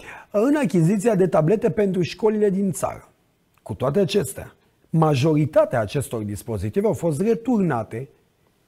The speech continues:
și puse deoparte după terminarea școlii online, fără a mai fi utilizate la orele de curs. Păi lasă-le, domne, acolo la murat, că dacă mai avem nevoie mai târziu de ele.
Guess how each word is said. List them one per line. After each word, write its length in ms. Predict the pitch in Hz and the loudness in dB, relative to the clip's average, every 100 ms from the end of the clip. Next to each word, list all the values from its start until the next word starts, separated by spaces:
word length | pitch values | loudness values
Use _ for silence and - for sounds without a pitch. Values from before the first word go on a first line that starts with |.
| _ _ _ _ _ _ _ _ _ | _ _ _ _ _ _ _ _ _
și 200 | - 170 | -4 -2
puse 300 | 185 226 233 | 0 0 2
deoparte 840 | 160 170 - 262 254 170 165 180 - _ _ - | 2 2 2 0 0 0 0 -2 -6 _ _ -2
după 260 | 175 180 | 0 0
terminarea 400 | 147 135 147 151 | 0 0 -2 -2
școlii 340 | 127 - 147 131 | -4 -2 -2 -2
online, 380 | 120 165 233 - _ _ | -2 -2 -4 -8 _ _
fără 300 | - - 294 | -4 0 2
a 40 | 254 | 2
mai 160 | 143 | -2
fi 120 | 117 | -2
utilizate 800 | 214 170 135 123 139 190 214 220 - | -2 -2 -4 -2 -2 -2 -4 -6 -4
la 140 | 180 | -4
orele 300 | 180 202 202 | -2 -4 -4
de 120 | 196 | -4
curs. 280 | 202 131 107 _ _ _ _ _ _ _ _ | -6 -10 -12 _ _ _ _ _ _ _ _
Păi 140 | 110 107 | -8 -4
lasă-le, 380 | 135 - 208 220 | -4 -2 -2 0
domne, 320 | 240 240 208 | 0 2 2
acolo 400 | 170 - 214 202 | 0 -2 0 2
la 440 | 165 151 143 131 _ _ _ _ - | 2 2 0 -4 _ _ _ _ -2
murat, 600 | 160 170 180 190 233 233 | 4 6 6 4 2 -2
că 200 | - 135 | -6 -4
dacă 300 | 113 123 - | -2 -4 -2
mai 160 | 262 330 | 0 0
avem 160 | 311 277 | 2 2
nevoie 300 | 240 196 190 | 4 4 4
mai 200 | 170 143 | 2 -2
târziu 280 | 160 131 | -2 -2
de 140 | 139 135 | -2 0
ele. 300 | 127 107 | -2 -4